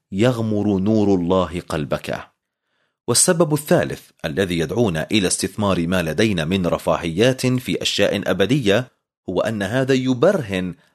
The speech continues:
على أننا نخدم الله لا المال، فهو يجعل خدمتنا لله غير منقسمة.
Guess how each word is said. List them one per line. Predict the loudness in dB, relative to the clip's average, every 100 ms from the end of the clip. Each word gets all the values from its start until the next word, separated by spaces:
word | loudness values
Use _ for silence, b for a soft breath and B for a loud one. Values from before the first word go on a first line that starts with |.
| -4
على | 0 2
أننا | 0 0 0 0 0
نخدم | 0 -2 -2 -2 0
الله | 2 4 4 2 -2 _ _
لا | -2 0 0
المال، | 0 0 -2 -4 -12 _ _ _ _
فهو | -6 -4 -2 0
يجعل | 0 2 2 2 0
خدمتنا | -2 -2 -2 0 0 2
لله | 0 2 2 2 0
غير | 0 2 2
منقسمة. | 0 -2 -4 -2 -2 -4 -6